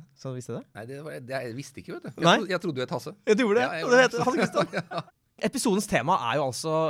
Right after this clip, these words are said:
Speaker 1: ø, cybersikkerhet, og i den anledning så vil jeg skru tiden litt tilbake. Året er nitten nittini.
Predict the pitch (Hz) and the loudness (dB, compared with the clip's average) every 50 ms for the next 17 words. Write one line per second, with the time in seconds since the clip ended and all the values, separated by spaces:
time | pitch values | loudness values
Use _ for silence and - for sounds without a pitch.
0 | 151 151 151 151 151 - 156 - - - 139 117 107 117 139 143 - _ _ _ | 0 0 0 -2 -2 -2 -4 -6 -4 -4 -4 -4 -4 -6 -6 -6 -8 _ _ _
1 | _ - - - 147 - 165 208 233 - _ - - - _ _ _ _ - 156 | _ -14 -10 -10 -8 -6 -6 -6 -6 -8 _ -20 -20 -20 _ _ _ _ -6 -6
2 | 160 151 143 147 143 123 110 113 120 - 135 123 113 135 175 180 - 165 131 123 | -4 -4 -4 -6 -6 -6 -6 -6 -6 -4 -4 -4 -4 -4 -4 -6 -6 -6 -6 -6
3 | 110 113 127 131 - - - - 117 110 120 127 - - - 107 98 95 101 107 | -4 -4 -4 -4 -4 -6 -6 -8 -8 -6 -6 -8 -8 -12 -16 -16 -14 -14 -12 -12
4 | 110 104 95 _ _ _ - 120 107 87 - - - - - _ _ _ _ _ | -12 -12 -14 _ _ _ -12 -10 -10 -10 -12 -14 -20 -20 -20 _ _ _ _ _
5 | _ _ _ _ _ _ _ _ _ _ _ _ _ _ _ - 143 131 123 123 | _ _ _ _ _ _ _ _ _ _ _ _ _ _ _ -4 -2 0 0 0
6 | 180 - - 120 131 151 175 - - 151 165 170 - _ - 113 110 - _ - | 0 0 0 0 0 0 0 -4 -6 -4 -4 -4 -6 _ -10 -10 -10 -10 _ -8
7 | 127 123 - - 139 135 143 - | -8 -8 -6 -6 -6 -6 -6 -8